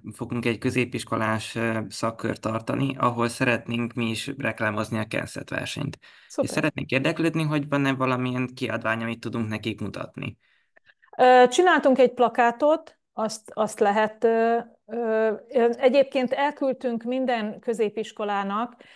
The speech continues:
Speaker 2: ö, egy, ö, egy levelet, ö, a, hát az Oktatási Hivataltól letölthető, <clears throat> elérhető adatbázisból kinyert e-mail címekre.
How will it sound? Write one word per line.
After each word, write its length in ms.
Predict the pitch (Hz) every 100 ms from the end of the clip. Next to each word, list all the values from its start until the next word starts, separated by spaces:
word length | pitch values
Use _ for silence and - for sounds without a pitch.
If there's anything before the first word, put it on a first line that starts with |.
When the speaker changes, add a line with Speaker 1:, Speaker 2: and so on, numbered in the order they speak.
| - _ _ _ -
Speaker 2:
ö, 420 | 214 208 208 208 208
egy, 360 | 220 208 196
ö, 240 | 208 202 196 196
egy 160 | - 202
levelet, 720 | 202 208 226 269 294 _ _ 269 _ _
ö, 80 | 226
a, 680 | 214 202 - 202 196 208 - _ _ _ 220
hát 220 | 226 226
az 140 | 202
Oktatási 520 | 226 226 214 202 -
Hivataltól 1200 | 220 202 196 - 208 208 208 - - 214 208 214 208
letölthető, 960 | 220 214 214 208 214 220 214 208 220 _
<clears throat> 400 | 262 285 247 226
elérhető 540 | 226 226 226 208 214 220
adatbázisból 1080 | 208 208 190 208 196 220 - 202 202 196
kinyert 500 | - 220 208 196 190
e-mail 280 | 214 202 202
címekre. 680 | 202 208 196 208 - 233 254